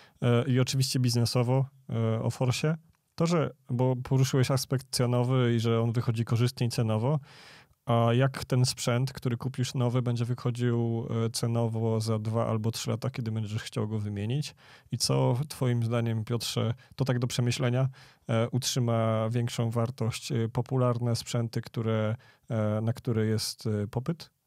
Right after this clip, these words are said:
duży i, i ludzie szukają danych obiektywów i one,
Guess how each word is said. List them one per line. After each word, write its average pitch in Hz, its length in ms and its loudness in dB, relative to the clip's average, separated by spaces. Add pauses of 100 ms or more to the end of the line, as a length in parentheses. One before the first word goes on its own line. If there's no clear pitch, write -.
(120)
duży 123 340 2 (260)
i, 110 300 0
i 113 140 -2
ludzie 113 300 0
szukają 120 500 0
danych 117 280 -4
obiektywów 123 600 -4
i 113 120 -2
one, 104 120 -2